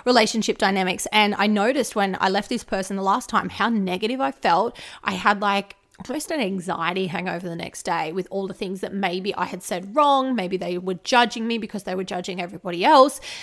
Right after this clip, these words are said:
And I was like, "I don't need to feel this way around this person anymore. I don't need this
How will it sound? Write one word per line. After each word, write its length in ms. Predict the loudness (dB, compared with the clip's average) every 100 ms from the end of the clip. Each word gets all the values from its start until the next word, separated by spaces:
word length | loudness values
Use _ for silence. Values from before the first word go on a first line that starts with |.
| -8
And 100 | -2
I 40 | -2
was 120 | -2
like, 140 | -2 -4
"I 140 | -4 -8
don't 160 | -6
need 160 | -6 -4
to 100 | -8
feel 300 | -6 -6 -4
this 240 | -6 -4
way 140 | -2 0
around 160 | -2
this 140 | -4 -6
person 400 | -4 -4 -2 -2
anymore. 420 | 0 2 2 2
I 60 |
don't 280 | 2 2 2
need 540 | 4 4 6 4 0 -6 -14 -16 0
this 200 | 2 2